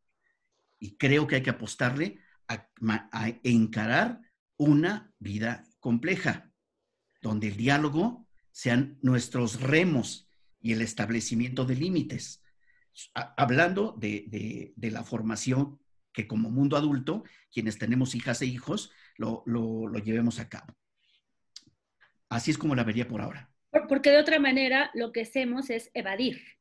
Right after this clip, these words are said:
Speaker 2: Evadir, o sea, la vida, co-, como, como dice el dicho, "La vida es bella, nadie dijo que fuera fácil". El diálogo con-, el diálogo profundo nos va a llevar justamente a reconocernos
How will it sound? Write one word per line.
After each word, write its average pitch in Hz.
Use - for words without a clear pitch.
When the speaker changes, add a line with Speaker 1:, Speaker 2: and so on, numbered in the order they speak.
Speaker 2:
Evadir, 226
o 226
sea, 226
la 226
vida, 262
co-, -
como, 247
como 262
dice 262
el 247
dicho, 254
"La 247
vida 277
es 233
bella, 240
nadie 220
dijo 226
que 220
fuera 196
fácil". 202
El 214
diálogo 247
con-, 214
el 220
diálogo 254
profundo 269
nos 220
va 208
a 220
llevar 220
justamente 220
a 196
reconocernos 233